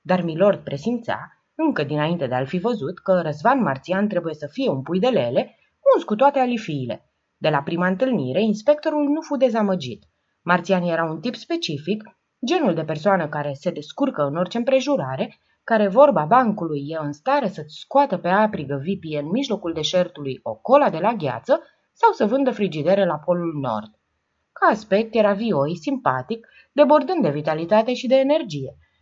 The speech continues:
Nu prea înalt, suplu, cu mișcări pline de grație și haine care îi cădeau admirabil,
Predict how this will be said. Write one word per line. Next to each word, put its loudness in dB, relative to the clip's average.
Nu 6
prea 0
înalt, 0
suplu, -4
cu -4
mișcări -2
pline -2
de -6
grație 0
și -8
haine 0
care -6
îi -8
cădeau -2
admirabil, -4